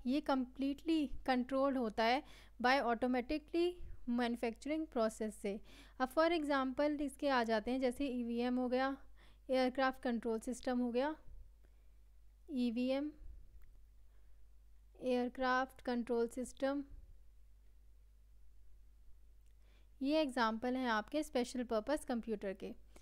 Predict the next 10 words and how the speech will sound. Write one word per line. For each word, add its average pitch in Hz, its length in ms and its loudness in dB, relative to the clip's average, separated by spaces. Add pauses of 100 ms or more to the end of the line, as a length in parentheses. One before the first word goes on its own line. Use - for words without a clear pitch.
(580)
स्पेश-, 302 440 6
अब 277 280 4
एक 269 220 2
जैसे 269 280 2
आप 294 220 6
एग्जांपल 233 520 2
ले 247 140 4
लो 269 120 4
ईवीएम 220 460 0
का, 202 220 0